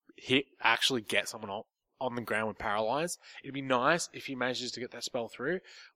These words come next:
but his real purpose is if all shit hits the fan and Gully goes down in turn one and the orc captain gets trapped and surrounded trying to bail him out, I've still got an army there, and I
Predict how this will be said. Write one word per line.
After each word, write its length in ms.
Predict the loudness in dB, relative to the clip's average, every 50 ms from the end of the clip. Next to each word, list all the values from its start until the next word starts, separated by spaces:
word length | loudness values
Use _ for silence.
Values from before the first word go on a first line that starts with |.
| _
but 120 | -2 -2 -2
his 180 | -2 -6 -6
real 260 | -2 2 6 8 8 8
purpose 540 | 8 8 8 8 10 10 8 8 8 6 0 -4 -4
is 240 | -2 -2 -2 -2 -2
if 160 | -2 -4 -4 _ _ -20 -20 -20 -8 2
all 200 | 8 10 10 10
shit 220 | 10 6 4 4 2
hits 200 | -2 -4 -4 -4
the 60 | -6
fan 320 | -4 -2 0 2 2 2
and 160 | 2 0 -2 0
Gully 260 | 2 4 4 4 4
goes 240 | 4 4 4 4 2
down 300 | 2 2 4 4 2 0
in 80 | 0
turn 320 | -2 0 0 0 0 0 0
one 240 | 2 2 2 2
and 80 | 0 0
the 80 | 2 2
orc 160 | 2 2 2
captain 240 | -2 -4 -4 -4 -6
gets 140 | -10 -10 -8
trapped 260 | -4 -6 -6 -6 -6
and 80 | -6 -6
surrounded 380 | -4 -4 -2 -2 -2 -2 -2 -2
trying 160 | -2 -2 -2
to 60 | -2
bail 340 | 0 0 0 0 0 -2 -4
him 100 | -4 -2
out, 220 | 0 0 0 0 -2 -6 -20 _ _ _ _ _ _ _ _ _ _ _ _ _ _ -2
I've 140 | 0 0 2
still 140 | 4 6 8
got 140 | 8 8 8
an 80 | 6 2
army 280 | 0 0 0 -2 -2 -2
there, 200 | -2 -2 -4 -6 _ _ _ _ _ _ _ _ _ _ _ _ _ _ -4
and 100 | -2 0
I 120 | 0 0